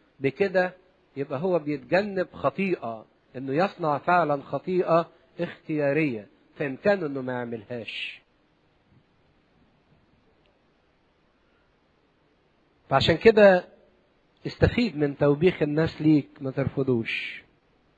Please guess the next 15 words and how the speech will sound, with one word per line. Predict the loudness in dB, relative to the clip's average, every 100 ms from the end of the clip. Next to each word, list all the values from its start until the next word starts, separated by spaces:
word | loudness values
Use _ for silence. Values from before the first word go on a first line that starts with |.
| _ _ _ _ _ _
قد | 2
يكون | 2 4 2 6
ده | 4 6
بيجنبك | 4 4 2 2 0 -2
خطيئة | 0 -4 0 -2 -2 -6 -10 _ _ _ _ -4
ممكن | -4 -4 -10 -6
إن | -4 -4
أنت | -6 -10
تتجنبها. | -6 -6 -4 -4 -4 -4 -6 -8 _ _ _ _ _ _ _ _ _ _ _ _ _ _ _ _ _ _ _ _ _ _ _ _ _ _ _ _ _ _ _ _ _ -20 _ _ _ _ 8
"رب | 10 10 8 8
ساكت | 8 6 6 8 8 6 -4 -10 _ _ _ _ _ _ 8
يعد | 10 10 8 0
حكيما، | 0 -2 0 2 2 0 -2 -10 -16 -20 _ _ _ _ _ _ _ _ 4
ورب | 8 8 8 6
متكلم | 6 2 4 6 6 4 6 4 4 -4 -8